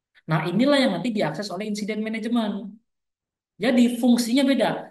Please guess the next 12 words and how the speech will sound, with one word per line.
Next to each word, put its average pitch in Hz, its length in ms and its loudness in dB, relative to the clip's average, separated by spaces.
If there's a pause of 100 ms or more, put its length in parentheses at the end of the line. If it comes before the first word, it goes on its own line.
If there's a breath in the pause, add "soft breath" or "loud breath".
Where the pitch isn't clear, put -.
(200)
Incident 226 320 0
management 208 720 0
fokus 311 560 0
restoring 185 560 0
service, - 720 -6 (160 soft breath)
problem 196 400 2
management 190 560 -2
fokus 185 560 -4
ke 247 240 -8
pencatatan. 196 960 -4 (720 loud breath)
Problem 262 240 8
management 277 420 4